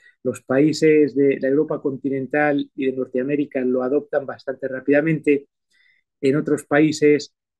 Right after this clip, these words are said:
tarda, tarda más en, en adoptarse, pero yo creo, y aquí siempre es peligroso generalizar, yo creo que probablemente desde finales de los años ochenta, principios de los noventa, es casi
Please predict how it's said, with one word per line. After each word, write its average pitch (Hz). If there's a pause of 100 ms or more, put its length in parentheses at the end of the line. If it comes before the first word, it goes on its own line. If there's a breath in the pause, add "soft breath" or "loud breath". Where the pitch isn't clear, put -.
(120)
tarda, 143
tarda 139
más 147
en, 131
en 131
adoptarse, 135
pero 139
yo 156
creo, 156 (420)
y -
aquí -
siempre 131
es 127
peligroso 120
generalizar, 120 (520 soft breath)
yo 139
creo 151
que 143
probablemente 131
desde 120
finales 135
de 135
los 127
años 127
ochenta, 127
principios 127
de 120
los 110
noventa, 123
es -
casi 139